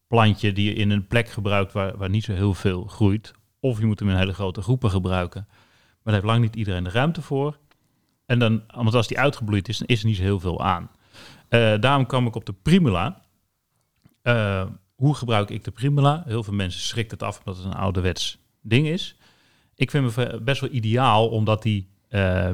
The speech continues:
best wel knalt qua kleur. Helemaal dicht bij het huis. En hij kan er goed tegen om daarna overgroeid te worden. Dus als die uitgebloeid is, dan is er niet zo heel veel meer aan. En dan komt er een plant die erachter staat.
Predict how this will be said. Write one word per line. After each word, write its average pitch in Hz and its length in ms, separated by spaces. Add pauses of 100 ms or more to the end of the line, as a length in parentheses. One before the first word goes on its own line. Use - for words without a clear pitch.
(480)
best 143 180
wel 110 80
knalt 123 440
qua 156 140
kleur. 170 500 (280)
Helemaal 104 440
dicht 98 320 (100)
bij 95 160
het 85 100
huis. 127 420 (540)
En 123 120
hij 139 100
kan 139 180
er 123 80
goed - 240
tegen 147 360
om 120 240
daarna 127 300
overgroeid 127 540
te 104 80
worden. 90 280 (280)
Dus 107 260
als 110 140
die - 120
uitgebloeid 117 500
is, 98 160
dan 101 140
is 101 120
er 101 60
niet 104 100
zo 92 60
heel 98 200
veel 90 140
meer 85 160
aan. 156 380 (220)
En 123 140
dan 107 300 (340)
komt 113 200
er 107 60
een 98 100
plant 113 200
die 95 120
erachter 107 340
staat. 98 440